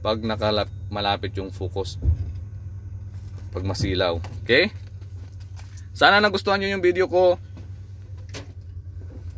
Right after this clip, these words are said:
Kung nagustuhan nyo, paki-subscribe naman. Kung bago lang kayo, then paki-like. Mag-iwan na lang kayo ng comments kung minsan na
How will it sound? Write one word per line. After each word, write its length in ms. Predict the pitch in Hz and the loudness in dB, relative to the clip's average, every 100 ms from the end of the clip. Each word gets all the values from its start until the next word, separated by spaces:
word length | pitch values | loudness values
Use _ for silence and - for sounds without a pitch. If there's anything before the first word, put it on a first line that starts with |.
| - - - - | -10 -12 -8 0
Kung 160 | 170 | 4
nagustuhan 400 | 170 165 - 160 | 4 4 2 2
nyo, 240 | 165 156 156 | 2 2 2
paki-subscribe 640 | 135 151 - 135 - 135 | -2 -2 -2 -2 2 2
naman. 560 | 135 135 143 156 160 - | 2 2 6 4 4 -2
Kung 160 | 131 | 2
bago 240 | 123 123 123 | 4 4 2
lang 160 | 127 | 2
kayo, 320 | 123 127 135 | 4 4 4
then 240 | 127 127 120 | 2 0 0
paki-like. 560 | 117 117 120 117 113 | 0 2 6 6 4
Mag-iwan 400 | 101 113 151 175 | 0 -2 2 2
na 80 | 160 | 2
lang 80 | 151 | 2
kayo 160 | 139 135 | 4 2
ng 80 | |
comments 480 | 131 123 120 120 - - - | 2 0 0 -2 -8 -14 -10
kung 160 | 110 | -2
minsan 400 | 120 120 113 113 | 2 4 4 4
na 480 | 110 107 107 104 107 | 4 2 2 0 -4